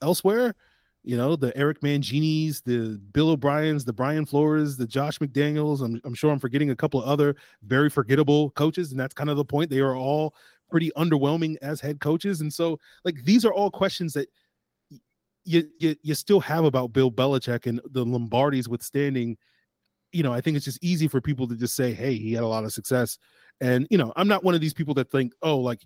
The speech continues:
Tom Brady made Bill Belichick." No, he had,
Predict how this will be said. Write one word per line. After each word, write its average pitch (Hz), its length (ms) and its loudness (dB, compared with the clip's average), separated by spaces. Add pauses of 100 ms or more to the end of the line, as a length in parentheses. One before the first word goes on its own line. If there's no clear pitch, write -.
(460)
Tom 147 260 -2
Brady 135 260 4
made 117 240 0
Bill 110 200 -4
Belichick." 104 440 -12
No, 120 200 -2
he 143 140 0
had, 131 260 0